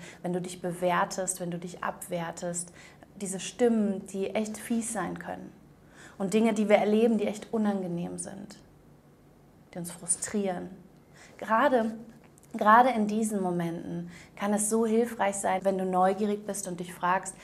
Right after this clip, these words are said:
was gibt es hier noch zu entdecken? Ja, das ist ätzend, gefällt mir nicht, ist unangenehm, hätte ich gern anders.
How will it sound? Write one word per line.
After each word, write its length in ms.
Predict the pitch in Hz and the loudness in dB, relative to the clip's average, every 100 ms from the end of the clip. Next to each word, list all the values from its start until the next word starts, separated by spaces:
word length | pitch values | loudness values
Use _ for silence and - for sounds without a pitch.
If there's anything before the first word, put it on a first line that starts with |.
| - | -4
was 200 | - 208 | 0 0
gibt 220 | 233 214 208 | -2 -4 -6
es 100 | - | -4
hier 120 | 185 | -2
noch 200 | 180 175 | -2 -4
zu 140 | - | -6
entdecken? 420 | 180 175 165 - 160 - - - - - - | -6 -6 -8 -8 -18 -20 -20 -20 -20 -14 0
Ja, 160 | 233 | 2
das 220 | 233 196 - | 4 2 0
ist 120 | - | 0
ätzend, 460 | 240 247 285 294 - - - - | 0 0 -4 -6 -10 -18 -20 -16
gefällt 380 | - - 240 262 | -14 4 4 6
mir 80 | 277 | 2
nicht, 280 | 277 285 - - - - - - - - - | 0 -2 -8 -18 -20 -20 -20 -20 -20 -20 -12
ist 180 | - - | -10 4
unangenehm, 800 | 285 285 277 262 262 262 269 269 - - - - | 6 6 4 2 0 0 -4 -6 -14 -20 -20 -4
hätte 200 | 196 202 | -2 -2
ich 100 | - | 0
gern 160 | 185 175 | 2 4
anders. 600 | - 285 294 285 - | 4 4 4 4 -2